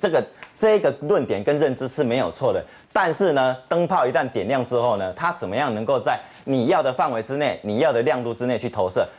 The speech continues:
就跟它的这个光学设计有关系的。这边跟大家报告一下，看一下这张图卡。蓝色的这一根，这个划定的这个范围呢，原则上就是所谓的一次光学设计。这个是什么意思？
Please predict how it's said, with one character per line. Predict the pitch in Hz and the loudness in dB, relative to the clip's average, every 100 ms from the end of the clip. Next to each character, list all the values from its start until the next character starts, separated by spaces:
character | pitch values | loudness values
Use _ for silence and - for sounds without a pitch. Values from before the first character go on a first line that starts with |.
| - | -8
就 | - 202 | 0 2
跟 | 135 151 | 2 0
它 | 156 | 0
的 | 135 | -2
这 | 113 | 0
个 | 120 | -2
光 | 110 135 | 0 0
学 | 139 104 | 0 -4
设 | 98 123 | 0 -2
计 | 120 | 0
有 | 101 78 | -2 -2
关 | 101 95 | -2 -4
系 | 95 92 | -6 -4
的。 | 80 - - - | -4 -6 -18 -4
这 | 196 | 0
边 | 180 165 | 2 2
跟 | 160 | 2
大 | |
家 | 151 | 2
报 | 147 139 | 0 0
告 | 143 | 0
一 | 107 | 0
下， | 135 - - - | -2 -4 -8 -8
看 | 131 | -4
一 | |
下 | 127 | -2
这 | 120 | 0
张 | 120 120 | -2 -2
图 | 113 | -4
卡。 | 107 85 - - - - - - _ _ | -4 -6 -8 -20 -20 -20 -20 -20 _ _
蓝 | 131 139 180 | 0 0 2
色 | 208 | 2
的 | 156 | 4
这 | 143 165 | 4 2
一 | |
根， | 156 156 156 | 2 0 0
这 | 143 | -4
个 | 151 | -2
划 | 120 190 156 120 | -2 0 0 0
定 | 151 113 | -4 -4
的 | 104 | -4
这 | 98 | -4
个 | 113 98 | -2 -2
范 | - 123 92 | -2 -2 -2
围 | 78 | -8
呢， | 80 80 | -8 -4
原 | 95 135 | -2 0
则 | 131 | 0
上 | 117 117 | 0 -2
就 | 113 | -4
是 | 120 | -6
所 | 101 87 | -4 -2
谓 | 107 | 0
的 | 90 | -2
一 | - 98 | -6 -10
次 | - 123 | -6 -4
光 | 101 107 | -2 -2
学 | 107 87 | -2 -6
设 | - 107 | -2 -2
计。 | 90 98 76 | -2 -6 -4
这 | 170 | 0
个 | 147 | 0
是 | |
什 | 156 | 0
么 | 107 | 0
意 | 120 123 | 0 -2
思？ | 113 | -4